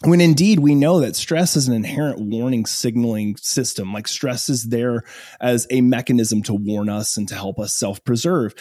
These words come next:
And we can actually utilize stress to our benefit. Um, so I love kind of the, the, the studies that you're mentioning there and kind of working in that lab,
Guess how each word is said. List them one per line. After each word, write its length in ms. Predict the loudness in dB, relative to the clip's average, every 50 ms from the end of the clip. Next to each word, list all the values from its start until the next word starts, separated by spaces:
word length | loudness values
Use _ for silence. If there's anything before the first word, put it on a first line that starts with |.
| -18 -16 -6 -2
And 120 | 0 2
we 80 | 2 2
can 120 | 2 2
actually 340 | 0 0 -2 0 0 2 2
utilize 640 | 2 4 4 4 4 4 2 0 0 0 0 -2 -2
stress 460 | -4 -4 -2 -2 -2 0 -2 -4 -6
to 180 | -2 0 2 2
our 140 | 2 2
benefit. 760 | 0 0 0 2 2 2 0 0 -2 -6 -6 -6 -8 -10 -10 -6
Um, 260 | -4 -2 0 0 0 0
so 180 | 0 0 0
I 60 | 2
love 320 | 2 2 2 2 2 2 0
kind 140 | 0 0 2
of 80 | 4
the, 240 | 4 2 2 2 2
the, 200 | 0 -2 -2 -2 -4
the 100 | -4 -4
studies 440 | -4 -2 -2 0 0 2 0 0 -2
that 100 | -4 -2
you're 100 | 0 0
mentioning 540 | 0 0 0 -2 -2 -4 -4 -4 -2 -2
there 260 | -2 0 0 0 0 0
and 100 | -2 -2
kind 140 | -4 -4
of 80 | -4 -2
working 320 | -2 -4 -2 -2 -2 0
in 80 | 0 0
that 220 | -2 -2 -4 -6
lab, 360 | -8 -6 -6 -4 -4 -6 -6